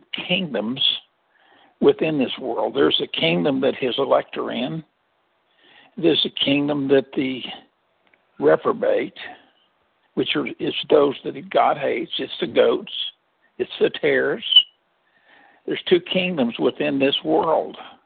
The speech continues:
So when it says God so loved the world, he's talking about the world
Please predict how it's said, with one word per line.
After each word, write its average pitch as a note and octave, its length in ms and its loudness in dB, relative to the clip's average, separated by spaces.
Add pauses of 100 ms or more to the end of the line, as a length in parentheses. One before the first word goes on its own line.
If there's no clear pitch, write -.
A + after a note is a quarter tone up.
(1200)
So D3+ 120 6
when C#3 200 2
it - 180 -8
says D#3+ 280 2
God D3+ 380 0 (580)
so F3 100 0
loved C#3 260 0
the C3 60 -2
world, C#3+ 440 0 (840)
he's - 200 -4 (120)
talking - 340 2
about C3+ 340 0
the C3 80 -2
world D3+ 520 2